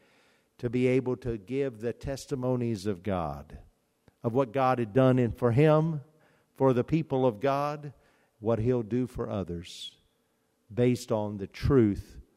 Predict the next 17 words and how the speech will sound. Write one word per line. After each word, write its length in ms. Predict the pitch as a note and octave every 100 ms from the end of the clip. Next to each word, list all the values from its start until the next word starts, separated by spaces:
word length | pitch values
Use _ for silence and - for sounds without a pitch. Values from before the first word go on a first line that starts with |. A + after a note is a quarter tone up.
| _ _ _ _
of 480 | A#2+ G#2 G2 F#2 F2 _ _ _ _ _
the 100 | G#2+
law, 480 | A2 B2 G#2+ E2 F2+ -
the 80 | G#2+
Word 580 | G2+ B2 A2+ G2 F2+ D#2+ _ _ -
of 200 | G2+ F#2
God. 360 | G2+ F2 D2+ E2+ _ _ _ _ _ _ _ C3
Let's 240 | D3 -
do 180 | B2 B2+
that 260 | G#2+ F#2 G2
in 120 | G2
our 200 | G2 F#2
lives, 460 | F#2 D2+ D2+ - A2+
living 600 | C3 D#3 D3+ D#3 D#3 -
a 160 | B2+ A2
strong 680 | - - C3 B2 B2 B2 A2
testimony. 800 | - G#2 - - E2 D#2+ D#2 -